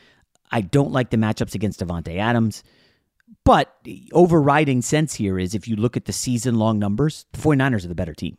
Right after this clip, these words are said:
I know that nobody would, uh, nobody could credibly argue that they're better, but the, over the course of the entire season, net yards per play, D V O A defense, D V O A overall, special teams, like, the Niners are better.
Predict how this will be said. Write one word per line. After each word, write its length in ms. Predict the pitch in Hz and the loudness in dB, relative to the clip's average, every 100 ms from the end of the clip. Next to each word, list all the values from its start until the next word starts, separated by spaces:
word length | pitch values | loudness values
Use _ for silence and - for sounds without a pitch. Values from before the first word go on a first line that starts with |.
| - | -2
I 80 | 147 | 2
know 160 | 160 | 4
that 120 | 170 | 4
nobody 320 | 139 143 156 151 | 4 4 4 4
would, 160 | 135 | 2
uh, 160 | 120 110 | 0 -2
nobody 180 | 143 156 | 2 2
could 200 | 131 101 | 2 -4
credibly 520 | - - 147 143 135 | -4 0 2 4 2
argue 340 | 104 123 127 143 | 4 2 4 2
that 160 | 117 | 2
they're 100 | 113 | 0
better, 400 | 85 101 101 180 - - _ _ _ | -2 0 0 0 -2 -14 _ _ _
but 260 | - 226 104 _ _ _ _ _ _ _ - | 2 2 0 _ _ _ _ _ _ _ -2
the, 180 | 120 92 _ _ _ _ _ | -2 -2 _ _ _ _ _
over 280 | 139 139 160 | 2 4 4
the 100 | 151 | 4
course 260 | 151 139 | 2 2
of 60 | 113 | 0
the 100 | 101 | -2
entire 300 | 92 117 113 | 0 0 0
season, 340 | - 98 80 82 | 0 -4 -4 -2
net 220 | 104 - | -2 2
yards 240 | 139 123 | 2 2
per 140 | - 117 | 0 0
play, 460 | - 107 85 - - - - | 0 0 -2 -10 -20 -20 -4
D 140 | 120 | -2
V 180 | 120 135 | 4 4
O 140 | 131 127 | 6 4
A 160 | 127 | 2
defense, 560 | 117 120 107 85 78 - | 2 0 0 -6 -8 -12
D 140 | 107 | -6
V 140 | 110 131 | 0 4
O 100 | 127 | 4
A 80 | 127 | 4
overall, 640 | 123 127 123 120 82 - | 2 4 4 4 2 -6
special 360 | - - 104 147 | -12 -8 -6 -6
teams, 220 | 131 - | -6 -6
like, 180 | 113 - - _ | -10 -12 -18 _
the 80 | - | -4
Niners 380 | 104 113 185 185 | -2 2 2 2
are 60 | 180 | 2
better. 300 | 185 302 | -2 -4